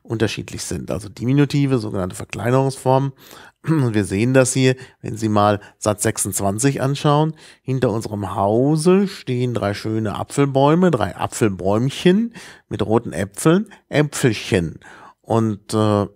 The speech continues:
<clears throat> solche Diminutive haben ihn halt sehr interessiert. <clears throat> Also es, man sieht, es geht nicht nur um Phonetik, sondern eben auch um Morphologie.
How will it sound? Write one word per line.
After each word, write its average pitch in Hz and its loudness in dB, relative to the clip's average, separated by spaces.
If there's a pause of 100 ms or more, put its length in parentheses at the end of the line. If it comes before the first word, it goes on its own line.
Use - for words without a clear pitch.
(300)
<clears throat> - -20
solche 110 -6
Diminutive 165 2 (360)
haben 123 0
ihn 117 0
halt 107 -2
sehr 107 2
interessiert. 127 2 (320)
<clears throat> 170 -6 (280)
Also 107 -8
es, 110 -10
man 101 -6
sieht, 123 2
es 143 0
geht 123 2
nicht 117 0
nur 127 2 (480)
um 107 0 (260)
Phonetik, 143 2
sondern 107 0
eben 104 -6
auch 104 0 (520)
um 90 -6 (140)
Morphologie. 113 0